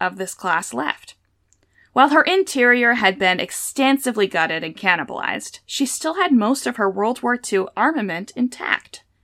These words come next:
The Greek government agreed to donate the ship to the veterans, and arrangements were made for the transfer of the vessel through the U S State Department. At the time,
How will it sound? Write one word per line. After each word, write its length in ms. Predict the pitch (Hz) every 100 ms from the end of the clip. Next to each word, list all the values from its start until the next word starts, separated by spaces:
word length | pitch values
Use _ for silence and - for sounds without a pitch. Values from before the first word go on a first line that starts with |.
| _ _ _ _
The 120 | - 285
Greek 280 | 349 453
government 440 | 254 202 190 185 -
agreed 380 | 196 233 277 247
to 80 |
donate 540 | 185 - 208 277 285 285
the 60 |
ship 280 | 233 - 185
to 100 | -
the 100 | 226
veterans, 600 | - - 92 143 233 - _ _ _ - -
and 140 | 269
arrangements 600 | 277 277 311 320 359 381
were 100 | 370
made 240 | 262 190
for 120 | - 196
the 100 | 196
transfer 560 | - 233 262 294 220
of 100 | 190
the 60 | 185
vessel 500 | 160 160 180 185 214
through 160 | - 233
the 100 | 226
U 180 | 196 165
S 160 | 175
State 280 | - 214 233
Department. 480 | - 175 - - - _ _ _ _ _ _ _ _ _ -
At 140 | 247
the 100 | 247
time, 600 | 196 - 330 262 180 185